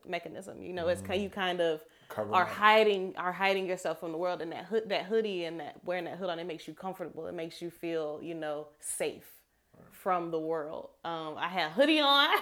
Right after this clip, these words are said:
Speaker 1: had a hat on. And she was like, "Okay, well, let, let's just, let's just start slow.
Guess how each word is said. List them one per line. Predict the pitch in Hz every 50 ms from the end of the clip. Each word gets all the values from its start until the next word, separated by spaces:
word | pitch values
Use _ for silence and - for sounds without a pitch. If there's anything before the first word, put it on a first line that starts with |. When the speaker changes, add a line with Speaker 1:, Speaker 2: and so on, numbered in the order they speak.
| - -
Speaker 1:
had | 285
a |
hat | 269 240 214 196 202 226 240 247 247
on. | 247 247 240 240 240 233 240 240 - - - - - - - - _ _ -
And | 233 233 233
she | - 247
was | 240 233 226
like, | 226 220 214 -
"Okay, | 269 285 - 320 277 262 269
well, | 269 262 254 254 254 262 262 - - - -
let, | 254 - - - - 50 - _ _ _ -
let's | 226 269 302 302 247 -
just, | 285 294 302 294 - - -
let's | - - 302 294 262 254
just | 262 269 247 254
start | - 226 202 196 190
slow. | - - - - 196 208 202